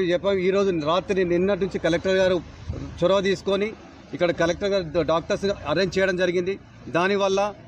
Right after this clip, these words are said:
ఈరోజు కొన్ని, అయినా కొన్ని కోడలు చనిపోతూనే ఉన్నాయి. ఇక్కడ ఏం జరిగిందంటే మూడు రోజులు వర్షం పడిన కారణంగా మొత్తం వర్షంలో నాని అవన్నీ డిస్టర్బ్ అయి చనిపోయాయి. వాటికన్నీ ఇన్ఫెక్షన్ వచ్చేసినాయి. వీటికి మెయిన్గా లోపం ఎక్కడ అంటే ఇక్కడ ఉన్న స్టాఫ్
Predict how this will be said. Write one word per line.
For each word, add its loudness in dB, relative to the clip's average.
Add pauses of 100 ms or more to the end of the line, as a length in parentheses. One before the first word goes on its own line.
(120)
ఈరోజు 2
కొన్ని, -2 (460)
అయినా 0
కొన్ని -2
కోడలు 0
చనిపోతూనే 0
ఉన్నాయి. 0 (600)
ఇక్కడ 0
ఏం 4
జరిగిందంటే 0
మూడు 0
రోజులు 0
వర్షం 0
పడిన 0
కారణంగా 2 (280)
మొత్తం 0
వర్షంలో 2
నాని 2 (280)
అవన్నీ 2
డిస్టర్బ్ 0
అయి 0
చనిపోయాయి. 2 (200)
వాటికన్నీ 2
ఇన్ఫెక్షన్ 0
వచ్చేసినాయి. -2 (320)
వీటికి 2 (460)
మెయిన్గా 4 (520)
లోపం 2
ఎక్కడ 0
అంటే 0
ఇక్కడ -2
ఉన్న 2
స్టాఫ్ 0